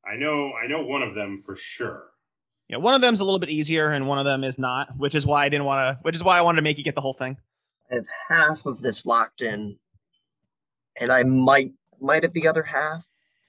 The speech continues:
Speaker 1: Yeah, I know. I mean, I know, I know one of them.
Speaker 3: Well, yeah.
Speaker 1: Um,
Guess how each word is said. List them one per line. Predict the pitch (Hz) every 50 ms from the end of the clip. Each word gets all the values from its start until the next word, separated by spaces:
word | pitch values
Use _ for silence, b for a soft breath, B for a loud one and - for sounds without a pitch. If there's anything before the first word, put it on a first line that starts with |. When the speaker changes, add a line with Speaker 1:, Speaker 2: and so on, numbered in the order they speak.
| _
Speaker 1:
Yeah, | - 113 117 120 117 117
I | 113 117
know. | 120 131 147 156
I | 151 123
mean, | 127 127 120
I | 120 120
know, | 135 147 160 156 147 143
I | 131 123 120
know | 117 113 110 104
one | 104 107 98
of | 98 92 87
them. | 92 92 90 87 87 -
Speaker 3:
Well, | - 170 180 185
yeah. | 170 165 135 107 92
Speaker 1:
Um, | 90 101 101 101 98 95 92 90 87